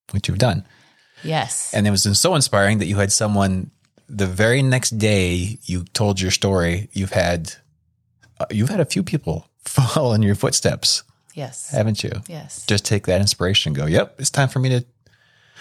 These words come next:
Speaker 1: jump ship too." And they've done it.
Speaker 2: Yeah. They're, are you talking about the career?
Speaker 1: Ju-, yeah, for the career. Yeah.
Speaker 2: Yeah.
Speaker 1: Yeah.
Speaker 2: Yeah. There's, it's, yeah, there's been a, several people who have said,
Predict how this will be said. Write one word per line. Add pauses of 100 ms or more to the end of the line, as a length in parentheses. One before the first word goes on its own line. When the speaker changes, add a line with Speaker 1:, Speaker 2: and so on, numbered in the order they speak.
(640)
Speaker 1:
jump
ship
too."
And
they've
done
it.
Speaker 2:
Yeah. (160)
They're, (220)
are
you
talking
about
the
career? (540)
Speaker 1:
Ju-,
yeah,
for
the
career.
Yeah.
Speaker 2:
Yeah.
Speaker 1:
Yeah. (160)
Speaker 2:
Yeah. (260)
There's,
it's, (120)
yeah,
there's
been
a, (440)
several
people
who
have
said,